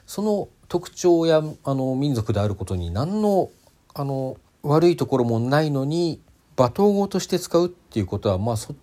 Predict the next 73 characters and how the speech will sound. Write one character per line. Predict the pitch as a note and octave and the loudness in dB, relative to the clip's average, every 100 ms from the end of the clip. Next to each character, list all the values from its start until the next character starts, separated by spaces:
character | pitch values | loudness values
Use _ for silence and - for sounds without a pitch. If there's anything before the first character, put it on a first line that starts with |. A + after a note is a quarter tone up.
| - - - | -20 -20 -16
ち、 | - - | -12 -8
あ | D3+ | -4
の、 | D3+ | -4
実 | C#3 E3 - | -2 -2 0
際 | A3 | 0
に | G#3+ | 0
そ | G#3 B3 | 0 0
う | |
で | G#3+ | 4
あ | F#3+ | 4
る | F#3+ | 4
人 | F3+ G3+ | 0 -2
を | F3 A3+ | 2 2
も | G#3 C3 | 2 2
貶 | G#2+ B2+ - | 0 0 0
め | C3 G2+ | 0 -2
る。 | D#2 - - - - _ _ | -4 -10 -20 -20 -20 _ _
そ | - | -10
し | F3 | -6
て | - | 0
も | F#3+ | 0
ち | F#3 | 2
ろ | G#3 | 2
ん | B2 | 4
言 | G2 | 4
わ | A2 | 6
れ | G#2+ | 4
て | A2 | 2
い | A2+ | 2
る | G#2+ | 2
人 | G2+ C3 | 0 -2
に | F#2+ | -2
と | E2+ E3+ | -4 -6
っ | |
て | F3 | -2
も | C#3+ F2+ | -4 -2
失 | - - | -6 -6
礼 | F2+ D#2+ | -4 -4
な | D2 - | -6 -10
言 | - | -8
い | F#2+ | -6
方 | F#2 F2 | -4 -2
で | E2 | -2
あ | E2 | -2
る | F2 | -4
と | F2 | -6
思 | E2+ F2+ | -4 -4
う | |
ん | |
で | D#2+ | -6
す | - | -6
ね。 | D2+ - _ _ _ _ _ | -6 -8 _ _ _ _ _
ま | - C#3 | 0 0
あ、 | |
そ | - | 0
ん | C3 | -4
な | B2+ | -4
こ | A#2+ | -2
ん | |
な | B2 | -4
で | D3 A#2+ | -2 -4
で | E2+ | -4
す | - | -2
ね、 | A2 | 0
あ | G#2+ | 0
の、 | F#2 E2+ | 0 -2
病 | G2 G#2+ | -2 -2
気 | - | -4
と | - C#3 | -4 -2
い | F#2+ | 0
う | F#2 F2 | -2 -4
も | F2 | -4
の | F#2+ | -4